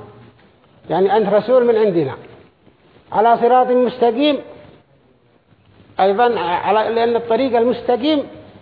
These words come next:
بي-، بيعبروا به عن الطريق الحق، لأنه أقرب الطرق. الطريق المستقيم هذا ما فيه التواء ولا فيه، ولا فيه انحراف ولا هي.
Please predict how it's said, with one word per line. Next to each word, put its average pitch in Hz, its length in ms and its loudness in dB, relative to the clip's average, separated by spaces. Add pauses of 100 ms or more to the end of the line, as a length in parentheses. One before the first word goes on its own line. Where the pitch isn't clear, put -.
بي-، 196 240 -2
بيعبروا 214 480 0
به 277 180 2 (720)
عن - 160 0
الطريق 262 440 2
الحق، 202 340 -2 (960)
لأنه 240 320 0
أقرب 320 560 0
الطرق. 294 360 0 (1080)
الطريق 277 420 2
المستقيم 220 520 2
هذا 262 440 2
ما 254 180 0
فيه 226 180 2
التواء 226 440 0
ولا 233 220 0
فيه، 214 220 -4 (640)
ولا 220 240 2
فيه 208 200 0
انحراف 214 420 2
ولا 214 200 2
هي. 147 120 -2